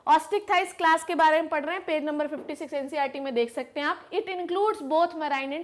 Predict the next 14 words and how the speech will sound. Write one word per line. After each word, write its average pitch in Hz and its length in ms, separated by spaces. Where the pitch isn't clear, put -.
freshwater 247 500
fishes, 269 440
ठीक 311 160
है? 381 140
तो 339 80
जो 320 200
भी 427 140
बोनी 294 420
फिशेस 381 360
रहती 311 320
है 294 100
मेरे 247 200
प्यारे 208 280
बच्चों, 320 460